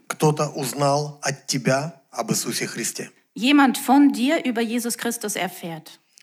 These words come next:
Speaker 1: Очень важно делиться благовестием.
Speaker 2: Es ist sehr wichtig, das Wort Gottes zu teilen.
Speaker 1: И ещё одно место Писания — это первый Псалом.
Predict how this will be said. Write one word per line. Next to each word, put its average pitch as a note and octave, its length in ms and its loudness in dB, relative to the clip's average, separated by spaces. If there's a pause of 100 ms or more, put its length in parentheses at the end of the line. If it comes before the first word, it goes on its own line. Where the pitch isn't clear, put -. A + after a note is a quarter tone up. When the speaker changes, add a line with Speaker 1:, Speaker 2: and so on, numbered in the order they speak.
(220)
Speaker 1:
Очень C#3 300 -2
важно B2 440 0
делиться A2+ 540 -6
благовестием. G#2+ 800 -8 (320)
Speaker 2:
Es G#3 180 -2
ist B3+ 160 0
sehr A#3+ 220 2
wichtig, C#4 500 0 (160)
das G#3+ 240 -2
Wort G#3+ 220 -2
Gottes A3+ 380 -2
zu G#3+ 120 -6
teilen. F#3+ 720 2 (400)
Speaker 1:
И E3 100 0
ещё D#3+ 600 4
одно A3 180 0
место G#3+ 320 0
Писания — G3 560 2
это C#3+ 580 -6
первый E3+ 320 -2
Псалом. F#3+ 520 4